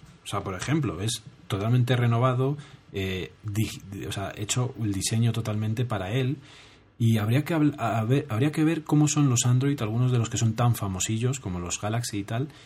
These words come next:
a ver si hay, tienen piezas totalmente diseñadas para él o llegan y cogen lo que hay, ¿no? O sea, cogen lo que hay en el mercado, ah, bueno, esta empresa vende, eh, el micrófono, esta empresa vende no sé qué.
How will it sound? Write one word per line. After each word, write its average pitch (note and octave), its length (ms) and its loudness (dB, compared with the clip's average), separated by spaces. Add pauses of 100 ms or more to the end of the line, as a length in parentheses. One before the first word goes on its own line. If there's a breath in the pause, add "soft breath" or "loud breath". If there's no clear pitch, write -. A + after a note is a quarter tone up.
(260 loud breath)
a F#2+ 60 -8
ver B2 120 0
si D#3 360 4
hay, - 140 2
tienen C3+ 340 6
piezas B2+ 340 0 (180)
totalmente D3 440 4
diseñadas C#3 320 4
para C3+ 260 -2
él E3 200 0 (120)
o A#2 140 4
llegan C#3+ 480 2
y A#2+ 140 0
cogen C3+ 400 2
lo A#2 120 2
que F#2+ 140 -4
hay, E2 240 -6
¿no? G#2+ 260 -8
O - 60 -14
sea, F#2+ 160 -8
cogen C3 240 0
lo B2 80 0
que B2 60 2
hay B2 60 2
en B2 60 2
el B2 60 4
mercado, C3+ 560 0
ah, C3 100 0
bueno, A2+ 180 0
esta B2 360 0
empresa A#2+ 340 0
vende, G#2+ 400 -2 (360 loud breath)
eh, F2 760 -8
el F#2+ 200 -6
micrófono, C3+ 640 -2
esta A#2 160 -2
empresa A2 260 -2
vende G#2+ 220 -4
no G#2 60 -4
sé G2+ 120 -6
qué. D#3+ 200 -2